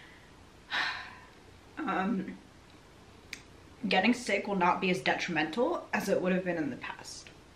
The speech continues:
It'll still be harder for me because no matter what treatments we do, I'm still gonna have a faulty immune system,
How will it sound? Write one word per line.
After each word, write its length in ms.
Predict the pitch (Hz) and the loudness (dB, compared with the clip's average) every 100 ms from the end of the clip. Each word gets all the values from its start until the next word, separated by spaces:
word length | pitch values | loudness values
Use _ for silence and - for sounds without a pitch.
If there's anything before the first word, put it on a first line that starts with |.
| - - - | -20 -20 -4
It'll 160 | 208 208 | 0 2
still 220 | - 262 | 6 6
be 160 | 311 262 | 8 4
harder 560 | - - 190 214 254 | 2 2 6 8 6
for 160 | 254 269 | 6 6
me 360 | 277 285 277 277 | 6 6 4 -2
because 500 | 196 202 185 185 185 | -2 2 2 2 2
no 100 | 190 | 4
matter 300 | 196 214 190 | 6 8 6
what 320 | 170 185 185 | 2 0 0
treatments 500 | - 175 180 185 - | -4 -4 -4 -4 -2
we 120 | 202 | 0
do, 200 | 190 190 | 0 0
I'm 140 | 170 175 | 0 -2
still 220 | 196 185 | 0 2
gonna 160 | 185 | 2
have 180 | 185 175 | 2 2
a 80 | 165 | 0
faulty 460 | - 185 - 196 170 | 0 -2 -2 -4 -2
immune 260 | 160 165 | -2 -2
system, 500 | 180 233 - 320 349 | -2 -4 0 2 2